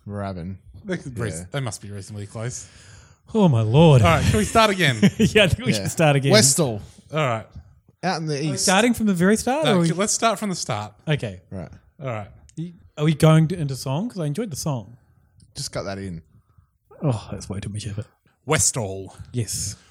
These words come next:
Speaker 2: And the Westall incident of nineteen sixty-six.
Speaker 1: Classic, classic U F O incident.
Speaker 3: Did you, Cam, you obviously have known about this one for a while.
Speaker 2: Mm-hmm.
Speaker 3: Salty, did you know about this one till before Cam
Speaker 1: No,
Speaker 3: mentioned it?
Speaker 1: not before v-,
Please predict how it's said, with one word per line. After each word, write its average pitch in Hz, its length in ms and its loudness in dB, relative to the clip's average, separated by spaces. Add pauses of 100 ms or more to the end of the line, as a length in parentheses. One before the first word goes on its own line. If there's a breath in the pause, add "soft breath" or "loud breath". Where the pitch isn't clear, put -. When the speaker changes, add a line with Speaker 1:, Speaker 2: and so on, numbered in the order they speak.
(180 soft breath)
Speaker 2:
And 135 160 -8
the 127 60 -6
Westall 139 680 -2
incident 123 640 -8
of 113 160 -12
nineteen 120 420 -6
sixty-six. - 1120 -6 (180)
Speaker 1:
Classic, - 460 -6 (160)
classic - 440 -8
U 127 140 0
F 117 140 -6
O 123 160 -2
incident. 139 460 -6 (200)
Speaker 3:
Did 160 220 -8
you, 196 580 2 (540)
Cam, 156 280 2
you 156 100 4
obviously 139 280 0
have 117 100 -4
known 120 180 2
about 117 140 -2
this 110 140 -6
one 113 100 -2
for 107 120 -6
a 104 40 -2
while. 104 480 -2
Speaker 2:
Mm-hmm. 139 220 -4 (480)
Speaker 3:
Salty, 139 400 -2
did 170 140 -10
you 156 60 0
know 160 80 2
about 151 180 -4
this 143 120 -6
one 147 100 -4
till 135 120 -4
before 135 340 -6
Cam 135 100 0
Speaker 1:
No, 175 220 6
Speaker 3:
mentioned 180 280 -4
it? - 200 -16
Speaker 1:
not 170 260 0
before 131 520 -4
v-, 107 340 -16